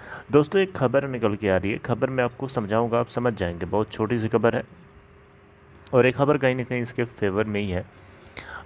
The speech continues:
देखिए दोस्तों, क्या हुआ है अभी, अभी हुआ क्या है आपको बताना चाहूँगा। देखिए, आपको पहले मैंने कभी बताया होगा कि, अ, सिक्योरिटी, अ, सॉरी, अ, सुप-, अ, सेबी, सिक्योरिटी एक्सचे-, एक्सचेंज बोर्ड of इंडिया ने,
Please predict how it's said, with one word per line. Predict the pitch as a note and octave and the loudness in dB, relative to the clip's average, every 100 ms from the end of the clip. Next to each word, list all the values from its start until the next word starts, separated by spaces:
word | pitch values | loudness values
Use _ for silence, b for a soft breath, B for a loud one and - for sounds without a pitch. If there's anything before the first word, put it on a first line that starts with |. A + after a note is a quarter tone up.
| - | 0
देखिए | D3 F3 | 4 4
दोस्तों, | E3 - E3 | 2 0 -2
क्या | E3 C#3 | 4 2
हुआ | C#3 C3 C3 | 4 2 2
है | C3+ | 2
अभी, | G#2+ G#2 C3 | 0 -2 -2
अभी | B2 B2+ | -4 -2
हुआ | B2+ C#3 | 2 2
क्या | C#3 A#2+ | 2 2
है | A2+ A#2 | 2 2
आपको | G#2+ G#2+ G#2+ | -2 -2 -4
बताना | G#2 G2+ G#2+ | 0 2 2
चाहूँगा। | A2 G#2 G2+ G#2+ - B B - | 0 -2 0 -2 -4 B B -4
देखिए, | A#2 C#3 D3+ | 0 4 2
आपको | - B2+ B2 - D#3 | 4 4 4 2 -4
पहले | D3 C3+ B2 C#3+ | 2 4 4 2
मैंने | D3 C#3 C3+ - | 0 -2 -4 -2
कभी | B2+ C3 | 0 2
बताया | B2 A2 A#2 B2+ | 2 4 4 2
होगा | A2+ G2+ A#2 - B B B A#2 - | 0 0 -2 -6 B B B -12 -4
कि, | D3+ E3 D3+ | 0 0 -2
अ, | - | 2
सिक्योरिटी, | C3 C3+ C3+ C#3+ C3+ D3+ D#3 D#3+ D#3 F#3+ - | 4 4 2 -6 -2 2 2 2 0 -4 0
अ, | A#2+ | 0
सॉरी, | A#2 B2+ A#2 | 2 2 2
अ, | G#2+ A2+ A2 | 4 6 4
सुप-, | - D3 - - | 0 -8 -8 -4
अ, | A#2+ A2+ A2 | 2 4 4
सेबी, | A2 - D#3+ D#3+ | 2 2 2 2
सिक्योरिटी | G#2 B2+ B2 - C3+ C3+ E3+ | -2 -4 -4 -2 0 0 0
एक्सचे-, | D#3 - - - B2 B2+ | -2 -4 -10 -2 0 0
एक्सचेंज | A#2+ A#2 - C3+ C3 | -2 -2 -2 -2 -2
बोर्ड | G#2 G#2 A2+ | 0 2 2
of | A2+ | 0
इंडिया | G2 G#2 B2 | -4 0 2
ने, | G2 | 0